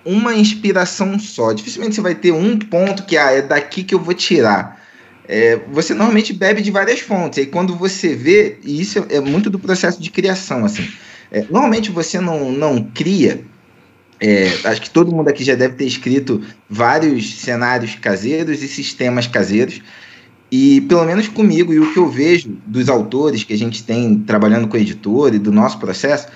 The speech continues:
dificilmente você pega e fala assim, ó,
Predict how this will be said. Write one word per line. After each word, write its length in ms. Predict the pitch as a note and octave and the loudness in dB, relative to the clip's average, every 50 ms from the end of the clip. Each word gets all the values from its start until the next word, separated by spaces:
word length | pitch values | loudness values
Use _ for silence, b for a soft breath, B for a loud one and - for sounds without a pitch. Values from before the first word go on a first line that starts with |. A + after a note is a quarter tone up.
| B B B - | B B B -10
dificilmente 520 | - B3 C4 - - B3 B3 G3+ G#3 G3+ | -6 -4 -2 -2 0 0 0 0 0 0
você 280 | F#3 G3 G3 G3 G3+ - | 0 0 2 2 0 0
pega 580 | - - - C#3 D3+ E3 E3+ E3+ F#3 F#3+ F#3+ | 2 2 4 4 6 4 2 2 2 2 2
e 80 | F#3 F#3+ | 2 0
fala 240 | F#3+ - D#3+ E3+ E3+ | 0 -2 -4 -4 -4
assim, 260 | E3 - - D3 B2+ | -6 -8 -8 -4 -2
ó, 200 | A#2+ A2 G2 | -2 -2 -2